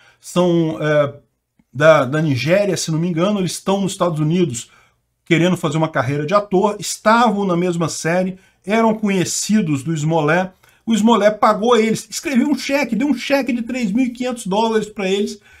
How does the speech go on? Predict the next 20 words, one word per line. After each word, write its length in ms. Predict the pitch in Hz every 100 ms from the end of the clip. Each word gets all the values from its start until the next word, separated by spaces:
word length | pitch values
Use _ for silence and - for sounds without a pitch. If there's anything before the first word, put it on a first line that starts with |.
| _
justamente 480 | 160 226 233 214 214
pra 140 | 220
eles 180 | 220 214
fazerem 460 | - 220 165 190 196
a 60 |
encenação 640 | 196 - 202 196 185 190 190
toda 500 | 190 180 190 190 190 - _ -
da 140 | 185
coisa, 500 | 190 220 226 165 127
né? 180 | 143 185
E 60 |
a 40 | 185
expectativa 840 | 180 190 190 180 - 208 185 180
é 60 | 170
que 200 | - 196
isso 220 | 190 190
ia 100 | 190
ser 160 | - 175
capturado 640 | 165 - 165 135 135 120
pela, 460 | 139 151 143 123